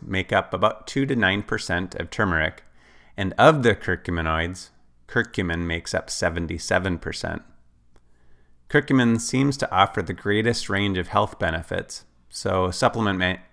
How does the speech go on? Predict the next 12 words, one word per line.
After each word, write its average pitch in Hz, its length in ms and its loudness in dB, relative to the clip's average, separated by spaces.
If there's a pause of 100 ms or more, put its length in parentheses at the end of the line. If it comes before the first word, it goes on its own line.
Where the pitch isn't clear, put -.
(120)
manufacturers 90 920 2
or 85 80 -2
makers 82 500 -2 (560)
isolate 95 720 -2 (160)
curcumin. 92 600 -4 (800)
Some 107 280 2
use 101 220 0
a 87 40 -6
concentrated 90 880 -4
form 82 360 -2
of - 240 -10
tur-, - 340 -6